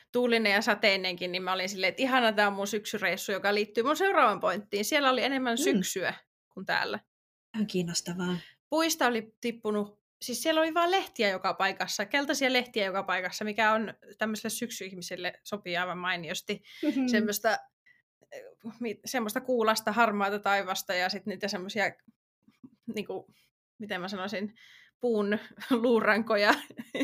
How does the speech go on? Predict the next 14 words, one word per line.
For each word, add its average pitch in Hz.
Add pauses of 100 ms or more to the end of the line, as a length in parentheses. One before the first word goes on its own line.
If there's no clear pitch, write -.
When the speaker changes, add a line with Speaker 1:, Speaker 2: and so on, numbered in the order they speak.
(120)
Speaker 1:
ja, 202
ja 202
niitä 202 (300)
Speaker 2:
<laughs> 233
Speaker 1:
keltaisia 208
lehtiä 208
ja 208
jopa 226
punaisia 208
lehtiä 196
ja 196 (120)
jotenkin 208 (180)
täällä 226
on, 202